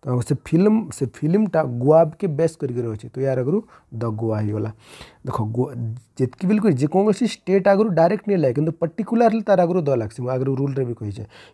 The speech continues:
"ୟେଷ୍ଟରଡେ ୱି ସ ଏ ମୁଭି ଦ୍ୟାଟ୍ ୱାଜ୍ ଫିଲ୍ମଡ୍ ଇନ୍ ଦ ଗୋଆ।" ଦେଖ, ଯେକୌଣସି ଷ୍ଟେଟ୍, ଏଇନେ ଆଉ ଥରେ ମନେ ପକେଇ ଦଉଛେ, ଯେକୌଣସି ମନେକର ଗୋଆ,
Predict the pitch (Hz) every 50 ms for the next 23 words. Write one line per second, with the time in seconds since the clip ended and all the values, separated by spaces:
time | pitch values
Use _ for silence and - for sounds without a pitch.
0 | - 139 139 135 - - 185 180 151 147 165 165 156 - 143 139 151 151 147 -
1 | - 127 120 123 147 185 220 - _ _ _ _ _ _ - 165 165 147 120 113
2 | 110 110 107 107 110 135 160 202 247 - _ _ _ _ _ _ _ _ _ _
3 | - 123 123 113 120 127 170 202 - - _ - - 135 123 117 113 117 147 196
4 | 240 - _ _ _ - 117 107 104 110 104 98 - _ _ 139 120 - 110 110
5 | 113 131 143 - 202 202 202 190 - 175 - - 151 151 147 143 139 139 139 135
6 | 147 151 147 147 131 127 120 117 120 131 127 131 120 113 113 110 113 110 127 165
7 | 180 - - - - - - - _ - 127 151 147 190 196 202 190 - 185 160
8 | 160 170 185 180 196 190 180 135 120 123 127 120 107 101